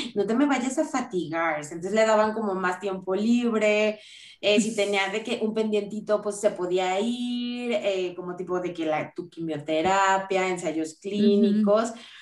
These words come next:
Speaker 1: O sea, aparte ella estaba viviendo como una historia de Grey's Anatomy, así de, "No, es que ya estoy en un ensayo clínico, me van a salvar". Y
Speaker 2: Ay,
Speaker 1: todo
Speaker 2: no.
Speaker 1: iba muy bien hasta el veinte veintidós.
Speaker 2: No, no,
Speaker 1: Que fue
Speaker 2: años encima.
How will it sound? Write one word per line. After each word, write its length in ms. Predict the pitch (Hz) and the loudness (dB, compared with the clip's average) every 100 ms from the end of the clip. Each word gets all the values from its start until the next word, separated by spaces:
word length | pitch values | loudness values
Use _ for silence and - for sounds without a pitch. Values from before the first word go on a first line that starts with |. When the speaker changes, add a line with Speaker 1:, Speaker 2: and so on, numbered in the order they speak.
| - _ | -20 _
Speaker 1:
O 80 | 311 | 4
sea, 200 | 320 285 | 6 6
aparte 280 | 294 294 392 415 | 4 2 0 0
ella 160 | 381 392 392 | 0 0 0
estaba 340 | - 294 302 | 2 2 2
viviendo 480 | 349 311 233 233 254 | 2 0 0 -6 -6
como 200 | 320 285 | -6 -2
una 120 | 202 226 | -2 -4
historia 400 | 233 254 247 262 | -6 -6 -4 -2
de 240 | 285 220 196 | 0 0 -2
Grey's 180 | 220 | -4
Anatomy, 440 | 233 220 226 240 185 | -2 -2 -2 -4 -4
así 120 | 214 | -4
de, 160 | 226 226 | -2 0
"No, 100 | 226 | 0
es 140 | 240 - | -2 -4
que 120 | 247 | -4
ya 140 | 240 | -2
estoy 260 | 226 240 233 | -2 -2 -2
en 100 | 226 | 0
un 140 | 226 | 0
ensayo 380 | 226 226 220 220 | -2 -4 -6 -6
clínico, 440 | - 214 220 220 226 | -4 -2 0 -2 -2
me 100 | 214 | -2
van 160 | 190 | -2
a 100 | 185 190 | -4 -4
salvar". 640 | 190 170 165 190 202 - - _ _ _ - - - | -2 0 2 2 2 -2 -12 _ _ _ -20 -20 -8
Y 220 | 269 285 | -4 2
Speaker 2:
Ay, 0 | |
Speaker 1:
todo 200 | 330 330 | 4 6
Speaker 2:
no. 0 | |
Speaker 1:
iba 220 | 403 403 381 | 6 4 6
muy 280 | 311 311 | 6 6
bien 420 | 294 320 294 311 - | 6 6 6 2 0
hasta 300 | 262 277 254 | -2 0 0
el 120 | 240 | 0
veinte 340 | 233 240 240 262 | -2 -2 -4 -2
veintidós. 1000 | 254 220 202 190 190 226 220 220 - _ _ _ _ _ _ _ | -2 -4 -6 -6 -2 0 0 -4 -14 _ _ _ _ _ _ _
Speaker 2:
No, 200 | 208 254 285 | -2 0 2
no, 180 | 294 - | 0 4
Speaker 1:
Que 100 | 254 | 4
fue 180 | 240 247 | 6 4
Speaker 2:
años 160 | 233 | 4
encima. 800 | 202 196 262 294 311 165 - 160 | 4 2 2 0 0 -2 -4 -10